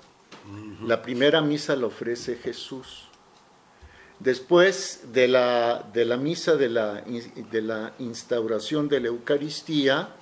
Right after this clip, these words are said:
Speaker 2: viene, sí, la visita de las siete casas,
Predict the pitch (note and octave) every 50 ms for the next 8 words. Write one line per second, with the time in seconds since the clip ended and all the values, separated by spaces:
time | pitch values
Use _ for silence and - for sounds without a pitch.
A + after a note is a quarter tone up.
0 | - - - - - - - - - - - - - - _ - G#2 G#2 B2 C3
1 | B2+ B2 B2+ B2+ B2+ C3+ D3+ D#3+ D#3+ D#3 - - D#3+ C#3+ C#3 D3+ D#3+ - - A#2
2 | A2 A2+ A2+ A2 G#2+ A2 G#2+ - - B2 A2+ - C#3 C3+ A#2+ A2+ A2 G#2+ - -
3 | A#2+ A#2+ A#2+ - - C#3+ D3 D3 - - A2 - -